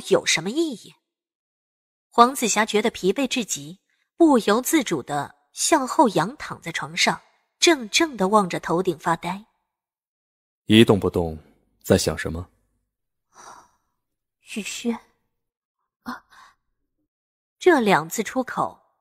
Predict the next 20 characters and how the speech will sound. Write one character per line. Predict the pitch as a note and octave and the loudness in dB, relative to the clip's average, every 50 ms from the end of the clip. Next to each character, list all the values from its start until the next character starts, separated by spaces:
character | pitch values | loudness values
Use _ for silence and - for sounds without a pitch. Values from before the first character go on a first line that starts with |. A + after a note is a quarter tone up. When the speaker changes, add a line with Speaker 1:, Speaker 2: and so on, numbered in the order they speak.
| _ _ _ _ _ _ | _ _ _ _ _ _
Speaker 1:
他 | - - A#3+ | 0 0 0
忽 | - - C4 | 2 4 2
然 | B3+ A3 G3+ A3 | 4 4 4 2
觉 | A3+ - G3 | 4 0 0
得 | G3 G#3 | 0 0
头 | - - G3 G#3 | -2 0 -2 -2
皮 | - - G3 | 0 -2 -4
发 | G#3 - A#3+ B3 | -2 0 0 -2
麻， | B3 G3+ C#3+ C#3+ E3 G3 _ _ _ _ _ _ _ _ _ - | -2 -4 -10 -10 -10 -14 _ _ _ _ _ _ _ _ _ 4
背 | - E4 D4 B3+ | 4 6 6 6
后 | A#3+ - B3+ A#3+ | 4 4 2 2
立 | B3 C#4+ D4+ C4 G#3 | 4 2 0 0 0
即 | - G#3+ A3 A#3 | -2 -4 -2 0
有 | B3 F3 | 0 -2
薄 | - - E3+ | 2 2 0
汗 | F3+ - - C#4 A3+ | 2 2 0 -2 0
渗 | - - - F4 D#4 | 0 0 0 0 0
了 | A3+ E3+ | -2 -8
出 | - - D#3 C3+ | -8 -8 -8 -8
来。 | B2 - - - | -12 -12 -16 -18